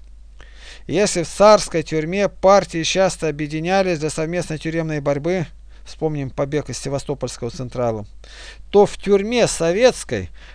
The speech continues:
каждое течение видело чистоту своего знамени в том, чтобы не объединяться с другими. Троцкисты боролись отдельно от социалистов и коммунистов. Коммунисты вообще не боролись, ибо как же можно разрешить себе бороться против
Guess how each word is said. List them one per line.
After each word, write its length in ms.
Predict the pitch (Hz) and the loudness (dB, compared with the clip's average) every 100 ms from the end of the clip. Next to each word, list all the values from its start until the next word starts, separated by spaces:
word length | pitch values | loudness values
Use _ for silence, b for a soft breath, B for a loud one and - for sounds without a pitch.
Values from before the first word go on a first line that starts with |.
| B | B
каждое 560 | - 226 254 208 226 220 | 6 8 10 8 6 4
течение 600 | 233 202 - 233 208 190 | 2 -2 0 0 0 -2
видело 280 | 208 202 196 | 0 2 2
чистоту 460 | - 175 185 214 | 0 -2 -2 -2
своего 460 | 185 180 180 175 175 | -2 0 0 4 2
знамени 500 | 151 175 170 160 151 | 2 -2 -2 -2 -4
в 80 | - | 0
том, 320 | 247 254 120 - b b - | 6 6 4 -8 b b -14
чтобы 400 | - 202 190 185 | -2 0 2 0
не 400 | 165 208 277 240 | 0 2 6 6
объединяться 680 | 190 185 185 196 208 - 151 | 4 -2 -2 0 0 -2 -4
с 40 | |
другими. 520 | 143 143 156 156 147 - - - b b b b | -2 -4 -4 -4 -4 -8 -16 -20 b b b b
Троцкисты 680 | 139 135 - 208 226 - 180 | -4 -2 -2 -2 -2 -2 0
боролись 540 | 170 202 220 196 - | 2 4 4 2 2
отдельно 500 | 170 147 202 208 190 | 0 2 2 2 0
от 80 | 170 | -4
социалистов 880 | 170 - 160 160 226 202 - 104 - | -6 -4 0 0 2 0 -2 -6 -8
и 60 | 127 | -12
коммунистов. 760 | - 151 202 226 - - 90 - - b b b - | -6 -4 0 0 -2 -6 -10 -14 -20 b b b -8
Коммунисты 480 | 175 220 233 - | -4 -2 -4 -2
вообще 320 | 156 151 - 170 | -2 0 -2 -2
не 120 | 147 | 0
боролись, 540 | 143 139 123 107 - - b | 0 2 0 -4 -10 -18 b
ибо 220 | - 123 | -10 -8
как 200 | - 196 | 2 2
же 120 | 143 151 | 2 0
можно 360 | 147 135 131 B B B B | -2 -2 -4 B B B B
разрешить 640 | 135 185 175 233 - 151 | 4 4 4 2 2 0
себе 240 | - 156 160 | -2 0 2
бороться 500 | 185 202 127 - 113 | 4 4 4 0 -4
против 340 | 175 160 143 | 0 0 -2